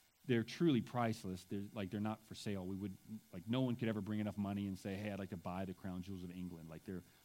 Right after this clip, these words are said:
they're at that level. They're priceless." He said, "But I think, like, maybe they're valued at six billion or eight billion." I forget. Or si-, maybe he said sixty billion. It was some, like, ridiculous, ridiculous number, right?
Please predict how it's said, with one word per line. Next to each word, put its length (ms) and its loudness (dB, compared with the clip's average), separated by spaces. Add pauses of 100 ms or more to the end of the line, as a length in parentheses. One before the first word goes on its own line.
they're 160 0
at 160 -8
that 260 2
level. 220 -2
They're 120 -8
priceless." 720 -6 (420)
He 60 2
said, 200 2
"But 120 4
I 80 6
think, 640 4 (720)
like, 220 4 (220)
maybe 320 4
they're 180 4
valued 440 2
at 120 -6
six 240 -8
billion 420 -4
or 220 -4
eight 160 -8
billion." 220 -4
I 60 -2
forget. 300 -4
Or 100 -2
si-, 180 -8
maybe 160 2
he 60 2
said 160 -4
sixty 320 -6
billion. 280 -4
It 60 4
was 120 2
some, 300 6 (100)
like, 200 6
ridiculous, 500 2 (320)
ridiculous 720 6
number, 300 -6 (500)
right? 220 -4